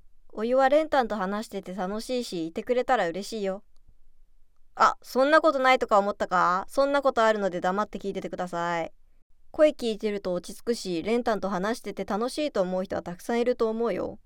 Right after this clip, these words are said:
少なくともお湯は楽しいぜ。レンタンでよかったなーと思ってる人、たくさんいると思うわ。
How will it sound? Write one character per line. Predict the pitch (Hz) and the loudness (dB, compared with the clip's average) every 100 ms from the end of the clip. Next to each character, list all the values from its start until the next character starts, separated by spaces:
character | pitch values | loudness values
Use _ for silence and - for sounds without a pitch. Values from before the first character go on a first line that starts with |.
| - - - - | -20 -20 -20 -18
少 | - | -4
な | 269 262 | -2 -2
く | |
と | 226 | -4
も | 180 | -2
お | 175 | -2
湯 | 196 | 0
は | 208 | -2
楽 | 208 214 | -2 -4
し | - | -4
い | 202 | -4
ぜ。 | - - - - - - - - - - | -6 -10 -16 -20 -18 -16 -16 -18 -16 -2
レ | 233 | 0
ン | 233 | 2
タ | 208 | 0
ン | 185 | 0
で | 185 | -2
よ | 269 | 0
か | 311 | 0
っ | 302 | 0
た | 269 | 0
な | 254 262 294 294 | 2 4 4 2
ー | |
と | 269 | 0
思 | 202 196 | -2 -4
っ | |
て | - 180 | -4 -8
る | 180 | -6
人、 | - 196 - - | -2 0 0 -6
た | 185 | -12
く | - | -4
さ | 240 | 0
ん | 240 | 2
い | |
る | 247 | 2
と | 240 | 0
思 | 220 220 196 | 0 -2 0
う | |
わ。 | - | -2